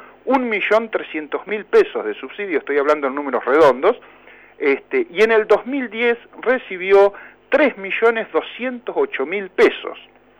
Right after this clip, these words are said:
Si esto lo contrastamos con los sueldos, en el dos mil ocho pagó un millón setecientos mil pesos de sueldo y en el dos mil diez paga tres,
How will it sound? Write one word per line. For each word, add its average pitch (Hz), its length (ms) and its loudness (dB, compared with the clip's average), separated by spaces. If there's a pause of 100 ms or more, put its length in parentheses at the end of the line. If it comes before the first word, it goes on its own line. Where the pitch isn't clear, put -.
(500)
Si 247 120 0
esto 277 220 2
lo 180 120 2
contrastamos 175 720 2
con 190 220 0
los 175 120 -2
sueldos, 107 460 0 (580)
en 143 140 -4
el 139 140 2
dos 135 160 0
mil 226 220 0
ocho 214 480 4 (360)
pagó 151 520 6
un 240 200 4
millón 196 440 -2
setecientos 123 640 -6
mil 180 180 -6
pesos 185 300 -4
de 208 100 -10
sueldo 202 580 4
y 156 140 -6
en 143 80 0
el 135 160 -4
dos 156 160 -8
mil 214 240 -14
diez 185 300 -2 (500)
paga 196 500 6 (200)
tres, 175 220 2